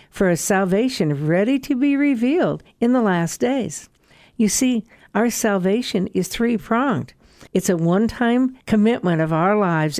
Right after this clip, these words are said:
in faith to Jesus Christ as Lord of our lives. And then it's also an ongoing way that we live our lives here on earth. Fortunately, our salvation is also eternal,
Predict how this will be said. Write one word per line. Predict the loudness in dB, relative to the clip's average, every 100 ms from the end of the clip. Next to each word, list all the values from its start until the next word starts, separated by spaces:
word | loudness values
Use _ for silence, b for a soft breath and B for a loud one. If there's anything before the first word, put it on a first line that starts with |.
| 0
in | 0 0
faith | 0 0 0 -2
to | -6
Jesus | -2 -2 -2 -4 -6
Christ | -2 -2 -2 -4
as | -4 -2
Lord | 2 2 2 -2 -8 B B
of | -2
our | 0 0
lives. | -2 -2 -4 -10 -20 B B B B 0
And | 0 2
then | 0 2 2 -2 B B
it's | -4 -4 -2
also | 0 0 0 0
an | -2 -2
ongoing | 0 0 0 0 0 2 2
way | 2 2 0
that | 0
we | 0 0
live | 2 0 0 -2
our | -2 0
lives | 0 0 -2 -2
here | -2
on | 0 0
earth. | 0 -4 -6 _ b b b b
Fortunately, | -4 0 0 0 0 2 0
our | 0 0
salvation | -2 0 0 0 0 -2 -2
is | -2 -2
also | 0 0 0 0 -2
eternal, | -2 -4 -2 0 -2 -4